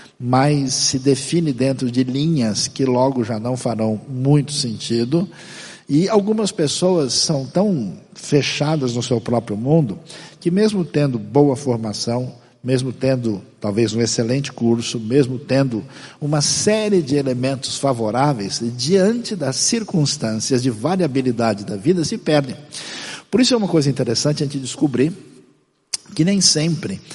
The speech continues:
aquilo que a gente imagina que seria, ah, correspondente aos fatos,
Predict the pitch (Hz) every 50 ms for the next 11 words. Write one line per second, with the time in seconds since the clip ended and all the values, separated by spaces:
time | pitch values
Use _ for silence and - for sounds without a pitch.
0 | - - - - - - - - - - - 123 123 120 117 123 - 135 131 117
1 | - 120 120 135 127 - 127 110 117 139 135 135 131 123 117 113 120 120 131 180
2 | 208 196 151 120 113 117 123 110 - - 123 107 104 120 117 117 110 101 95 -
3 | - - - - - - 139 123 110 107 107 104 101 101 - - - - - -
4 | - - - - - - - - 143 127 - 139 127 - - - - 131 117 110
5 | 110 107 123 135 143 135 120 - 117 107 104 - - - - 143 156 160 98 -
6 | - - -